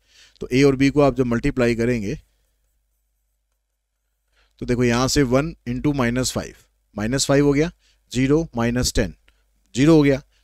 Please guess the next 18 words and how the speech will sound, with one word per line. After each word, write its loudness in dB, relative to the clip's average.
तो -6
यानी -2
पहला 2
जो 2
एलिमेंट 0
है, 2
ये 2
आया 0
माइनस -6
फ़ाइव। -16
अब -8
माइनस 0
फ़ाइव 2
इसमें -2
है, -2
इसमें -2
नहीं -2
है, -10